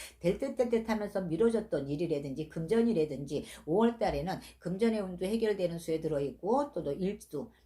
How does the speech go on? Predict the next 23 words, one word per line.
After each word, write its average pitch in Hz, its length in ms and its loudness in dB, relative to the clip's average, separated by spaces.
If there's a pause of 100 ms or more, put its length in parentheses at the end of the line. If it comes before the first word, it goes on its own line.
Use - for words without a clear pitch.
내가 156 160 -2
해결되는 226 520 0
수에 165 240 -4
들어있고, 131 400 -6
새로운 277 460 -2
일이 175 180 -2
나를 143 260 -4
찾아올 254 400 0
수 226 160 -8
있는 143 220 -6 (220)
이런 180 260 2
운세고, 151 460 -2
내가 143 220 -4
좀 185 140 -10
변화를 226 480 0
줄 185 140 -2
수 156 160 -10
있는, 123 320 -6 (240)
어, 165 200 -4
이렇게 147 220 -10
움직임이 190 520 -4
있습니다. 135 460 -6
그래서 190 300 0